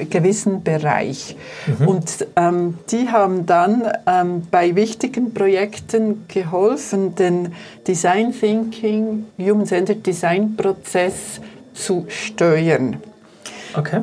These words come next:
Speaker 1: Das heißt, die haben gesa-, die haben geholfen mit, wie stelle ich ein Team zusammen? Wir reden von Dream Teams oft, das
Speaker 2: Mhm.
Speaker 1: wirklich die Chance auf Erfolg hat.
Speaker 2: Mhm.
Speaker 1: Da hilft der Co-Creator, also im Notfall habe ich da geholfen, weil
Speaker 2: Mhm.
Speaker 1: das war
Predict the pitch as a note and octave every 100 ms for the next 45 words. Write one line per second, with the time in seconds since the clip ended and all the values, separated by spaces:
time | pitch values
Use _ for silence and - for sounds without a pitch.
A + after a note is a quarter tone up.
0 | - F#3+ F#3 F#3+ F3+ F3 - A3 G3+ G3
1 | G3 F3+ E3+ F#3+ F3 - - G3 F#3 F#3
2 | F#3+ F#3 G#3 G#3+ G#3+ F#3+ E3+ G3 A3 -
3 | G3 G3 G3 E3+ F3+ E3+ - F#3+ G#3 G#3+
4 | G3+ - D#3+ D#3+ D#3 D#3 D#3+ E3 F3 E3+
5 | E3 E3 E3 F3+ F#3 G#3+ A3 E3+ E3 -
6 | - D3+ D3+ - - - C3+ B2 D3 G#3
7 | A3 A3+ A3+ - F3 F3+ F#3+ - F3+ E3+
8 | E3 D3+ - C#3 D3+ D3 - - - -
9 | D#3 A2+ E3 F3+ G#3 A3+ G#3+ F3 - G3+
10 | A3+ A#3+ A3+ A3+ A3 F#3+ F3 E3+ F3+ -
11 | F#3+ F#3 D#3+ F3+ E3+ - G3+ G#3+ G#3+ G3+
12 | G#3 G#3+ A3+ F#3 A2+ A#2+ D3+ - - -
13 | F3+